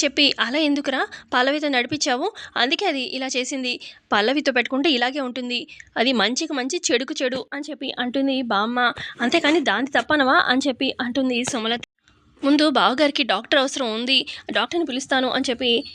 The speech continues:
ఇక అక్షిత చెప్పడంతోని ఇక డాక్టర్ని తీసుకొస్తారనమాట. ఇక డాక్టర్ ఏమో చెక్ చేస్తూ ఉంటారు. "ఏమైంది బాబు?" అనగానే,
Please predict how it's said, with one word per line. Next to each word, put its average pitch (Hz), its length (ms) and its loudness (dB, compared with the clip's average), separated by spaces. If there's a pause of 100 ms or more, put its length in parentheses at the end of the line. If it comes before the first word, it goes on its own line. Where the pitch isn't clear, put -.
(140)
ఇక 269 120 0
అక్షిత 254 340 0 (100)
చెప్పడంతోని 254 540 2
ఇక - 220 0
డాక్టర్ని 240 420 2
తీసుకొస్తారనమాట. 240 760 2 (180)
ఇక 277 140 2
డాక్టర్ 214 360 0
ఏమో 247 180 4
చెక్ 262 280 0
చేస్తూ 254 220 4
ఉంటారు. 247 420 4 (440)
"ఏమైంది 285 340 2
బాబు?" 247 420 -2
అనగానే, 240 420 -2